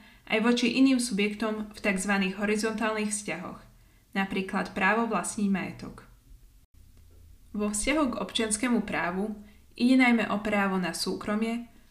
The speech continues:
ochranu ľudskej dôstojnosti, vlastnícke právo, dedické právo, Rovnosť a zmluvnú voľnosť účastníkov súkromnoprávnych vzťahov. Mnohé z týchto princípov sa vzťahujú aj na obchodné právo, ktoré je navyše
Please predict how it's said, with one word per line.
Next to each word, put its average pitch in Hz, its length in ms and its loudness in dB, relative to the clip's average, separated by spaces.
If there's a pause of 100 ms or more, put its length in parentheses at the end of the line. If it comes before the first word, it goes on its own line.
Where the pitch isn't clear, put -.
(160)
ochranu 262 400 0
ľudskej 226 320 0
dôstojnosti, 202 960 -2 (320)
vlastnícke 208 800 -2
právo, 226 480 -2 (400)
dedické 202 560 0
právo, 220 480 0 (500)
Rovnosť 247 480 2
a - 80 -2
zmluvnú 208 480 2
voľnosť 190 400 0
účastníkov 202 640 -4
súkromnoprávnych 196 960 -2
vzťahov. - 480 -8 (880)
Mnohé 226 320 2
z 220 200 -2
týchto 208 200 -2
princípov 202 560 -2
sa 196 160 -2
vzťahujú 208 480 0
aj 190 240 0
na 180 160 -2
obchodné 190 400 -4
právo, 214 480 -2 (400)
ktoré 277 320 2
je 277 80 2
navyše 233 320 2